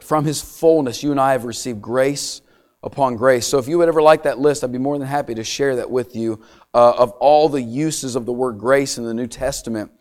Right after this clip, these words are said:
It's actually found in the Old Testament as well, but just a hundred fifty-seven times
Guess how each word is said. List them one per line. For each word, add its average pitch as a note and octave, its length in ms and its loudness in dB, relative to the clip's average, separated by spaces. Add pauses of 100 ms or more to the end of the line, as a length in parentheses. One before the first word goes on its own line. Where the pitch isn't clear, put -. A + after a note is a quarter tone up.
(240)
It's - 100 -8
actually C3+ 280 0
found C3 220 -2
in A#2 60 -6
the A#2+ 60 -4
Old C3+ 160 -2
Testament A#2+ 400 -8
as G#2 120 -12
well, B2 260 4
but G#2 160 -4
just C3+ 200 -6
a B2 60 -8
hundred C#3 300 -4
fifty-seven B2 560 -6
times B2 560 -4